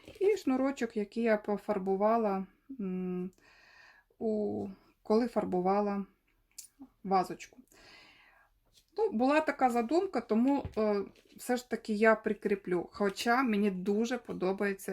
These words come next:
і в такому стані, дуже гарно вийшло. І так виглядає вазочка з композицією. Подивіться, який він чудовий, як гармонійно все виглядає.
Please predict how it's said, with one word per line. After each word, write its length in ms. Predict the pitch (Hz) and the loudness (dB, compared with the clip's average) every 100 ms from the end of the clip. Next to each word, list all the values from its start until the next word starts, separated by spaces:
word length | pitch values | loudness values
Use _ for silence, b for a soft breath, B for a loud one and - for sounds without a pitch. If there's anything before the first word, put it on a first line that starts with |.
| - | -6
і 60 | |
в 60 | 190 | -6
такому 480 | - 180 185 185 180 | -6 -6 -2 -2 -4
стані, 460 | - 175 160 175 175 | -8 -8 -6 -6 -8
дуже 380 | 175 180 175 175 | -8 -6 -6 -6
гарно 400 | 175 160 156 - - | -4 -4 -4 -8 -8
вийшло. 440 | 185 175 - - - - B B _ _ - 392 | -4 -4 -4 -10 -12 -14 B B _ _ -8 2
І 120 | 381 | 2
так 360 | - 254 269 240 | 4 4 4 2
виглядає 600 | 233 220 202 208 202 196 | 0 0 2 2 2 2
вазочка 680 | 247 269 233 - - 196 190 _ | -2 -2 -4 -6 -6 -6 -6 _
з 120 | - | -20
композицією. 1080 | - 220 208 202 190 170 - - 190 190 196 - _ _ _ _ _ b b b b b _ _ _ _ _ _ _ _ - | -6 -4 -2 -4 -2 -6 -6 -10 -10 -8 -12 -16 _ _ _ _ _ b b b b b _ _ _ _ _ _ _ _ -12
Подивіться, 440 | 185 185 180 170 | -4 -2 -2 -4
який 220 | 185 180 | -6 -6
він 140 | 180 180 | -6 -6
чудовий, 600 | - 190 214 254 254 226 - _ _ _ _ _ _ _ _ _ _ _ _ _ _ _ _ _ _ 226 | -8 -2 2 2 0 -4 -8 _ _ _ _ _ _ _ _ _ _ _ _ _ _ _ _ _ _ -6
як 340 | 202 202 208 | -2 -2 -4
гармонійно 840 | 190 185 180 185 196 214 214 202 | -4 -2 -2 0 0 2 2 0
все 360 | - - 190 208 - | -4 -4 -2 -2 -6
виглядає. 680 | 226 202 202 196 190 185 - | -8 -6 -6 -6 -6 -6 -8